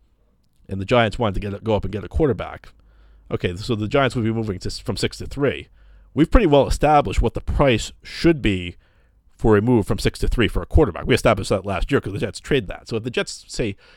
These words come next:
traded down from three to six and got less than three second-round picks in return for that, then yeah, you could say, "Wow, the Jets did not do a great job with value."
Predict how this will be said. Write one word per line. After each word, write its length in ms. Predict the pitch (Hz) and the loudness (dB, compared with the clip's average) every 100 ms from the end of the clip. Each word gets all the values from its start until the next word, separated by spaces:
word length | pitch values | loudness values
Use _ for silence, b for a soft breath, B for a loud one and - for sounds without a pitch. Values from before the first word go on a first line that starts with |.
| b | b
traded 240 | 151 135 | 0 0
down 160 | 120 120 | 0 -4
from 120 | 113 | -8
three 180 | - 139 | -6 -6
to 60 | 101 | -4
six 480 | - 127 - - - _ _ _ _ - | -2 -2 -4 -12 -18 _ _ _ _ -8
and 140 | 107 | -6
got 220 | 104 110 104 | -4 -6 -6
less 360 | 110 127 - | -4 -2 -4
than 460 | - 107 98 92 95 _ _ _ _ - | -4 -6 -4 -8 -12 _ _ _ _ -16
three 580 | - 101 120 127 120 120 | -12 -6 -4 -4 -4 -8
second-round 600 | - - 113 110 107 95 | -8 -6 -6 -6 -6 -2
picks 340 | - 147 - - | 2 2 0 -6
in 100 | 139 | -4
return 320 | 143 - 147 | -4 -2 -4
for 100 | 151 | -2
that, 280 | 143 143 - | -2 -2 -2
then 140 | 170 | -2
yeah, 200 | 180 165 | 2 2
you 140 | 107 120 | 2 -2
could 120 | 120 | -4
say, 220 | 123 98 | -2 -2
"Wow, 200 | 113 110 | -4 -4
the 100 | 92 | -6
Jets 280 | 113 139 - | -10 -10 -10
did 160 | - | -10
not 240 | 101 113 - | -8 -10 -8
do 120 | 113 | -8
a 60 | 95 | -6
great 220 | 107 92 | -8 -8
job 220 | 98 85 | -8 -10
with 120 | - | -12
value." 460 | - 113 90 - | -8 -6 -6 -10